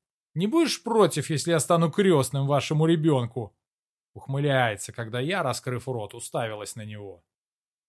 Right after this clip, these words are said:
«И если будет мальчуган, назовите в честь меня»,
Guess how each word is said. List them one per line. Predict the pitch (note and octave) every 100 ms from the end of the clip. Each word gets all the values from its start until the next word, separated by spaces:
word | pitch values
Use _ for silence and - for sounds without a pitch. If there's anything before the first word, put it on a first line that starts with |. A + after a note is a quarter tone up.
| _ _ _ _
«И | C3
если | G3 B3 - B3+
будет | A3+ A#3+
мальчуган, | B3 A3+ C4 A3+ G#3+ G3
назовите | G3+ A#3+ G#3+ F#3+ G#3
в |
честь | - F3+ -
меня», | G3 G#3 E3 C#3+ C#3 A#2